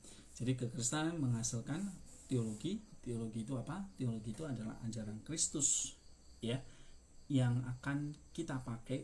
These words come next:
untuk healing, menyembuhkan, uh, jiwa kita,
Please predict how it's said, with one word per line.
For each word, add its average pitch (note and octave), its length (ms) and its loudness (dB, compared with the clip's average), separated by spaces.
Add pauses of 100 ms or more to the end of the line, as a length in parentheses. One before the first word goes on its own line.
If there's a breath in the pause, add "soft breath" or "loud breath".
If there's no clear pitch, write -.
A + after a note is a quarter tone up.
untuk C#3 400 4 (1120)
healing, C#3 400 8 (400)
menyembuhkan, A#2+ 800 2 (560 loud breath)
uh, G#2+ 240 -4
jiwa A#2+ 320 2
kita, B2 400 -2